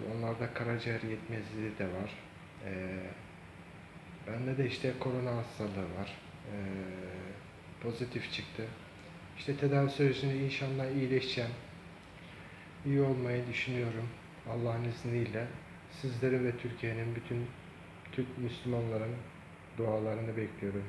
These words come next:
Hem benim için hem ailem için ve bütün Türkiye'mizin,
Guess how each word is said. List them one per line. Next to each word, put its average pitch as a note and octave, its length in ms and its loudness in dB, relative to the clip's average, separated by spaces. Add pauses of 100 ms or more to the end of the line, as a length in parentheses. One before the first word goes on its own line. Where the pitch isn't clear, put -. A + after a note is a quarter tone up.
Hem A2+ 160 0 (120)
benim A2 200 2
için G#2+ 240 -4
hem A2 240 -2
ailem G#2 420 2
için A2+ 220 -4
ve A#2 200 0
bütün A#2+ 320 2 (920)
Türkiye'mizin, A#2+ 840 2